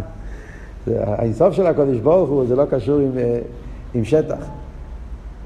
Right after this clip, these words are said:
בלי קשר לקדוש ברוך הוא, זה משהו שקשור, בכלל לא קשור עם, עם גדרי המוקרים, לא קשור עם גדרי הזמן, זה לא קשור בכלל עם גדורים של זמן ומוקים.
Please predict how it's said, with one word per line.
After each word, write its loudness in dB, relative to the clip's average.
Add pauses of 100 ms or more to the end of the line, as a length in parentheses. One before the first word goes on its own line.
(1600)
בלי 2
קשר 6
לקדוש 2
ברוך 4
הוא, 4
זה 0
משהו 2
שקשור, -2
בכלל 4
לא 4
קשור 2
עם, 2 (440)
עם 2
גדרי 6
המוקרים, 6
לא 2
קשור 2
עם 4
גדרי 4
הזמן, 4 (500)
זה 6
לא 8
קשור 4
בכלל 4
עם 4
גדורים 6
של 2
זמן 0
ומוקים. 2